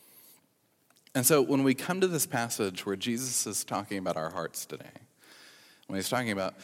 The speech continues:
good people versus evil people, the, the application in Luke's gospel, when Luke gives us this passage from Jesus, when he talks about it in his context, is not primarily getting us to think about, okay,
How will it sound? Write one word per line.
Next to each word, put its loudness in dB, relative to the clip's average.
good 2
people 0
versus -6
evil -8
people, -16
the, 6
the 4
application 0
in -6
Luke's 0
gospel, -4
when -4
Luke 0
gives -2
us -4
this -6
passage -6
from -10
Jesus, -6
when -8
he -2
talks -6
about -10
it -6
in -8
his -6
context, -8
is 2
not 2
primarily 0
getting 2
us -4
to -4
think -4
about, -4
okay, 0